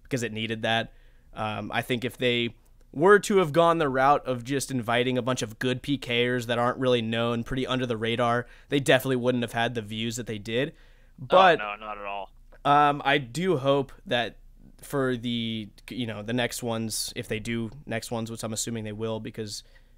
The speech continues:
Speaker 1: I mean,
Speaker 2: It, it
Speaker 1: it's
Speaker 2: was a big turnout. It, they're gonna do more, I guarantee
Speaker 1: Yeah.
Speaker 2: it.
Speaker 1: Um,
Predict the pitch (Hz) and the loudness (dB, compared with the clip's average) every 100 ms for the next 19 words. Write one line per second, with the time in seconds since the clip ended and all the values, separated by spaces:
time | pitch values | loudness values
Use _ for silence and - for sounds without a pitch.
0 | - - 107 110 139 139 147 139 131 165 | -20 -14 -8 -4 -2 0 0 -2 0 0
1 | 147 - 131 117 110 117 123 - 147 135 | 0 0 0 2 2 2 -2 -2 -2 0
2 | 117 107 101 101 107 110 107 110 151 139 | -2 -10 -8 -6 -4 -2 -4 -4 0 2
3 | 113 - - - 143 135 127 117 | 0 -4 -10 0 4 4 2 -4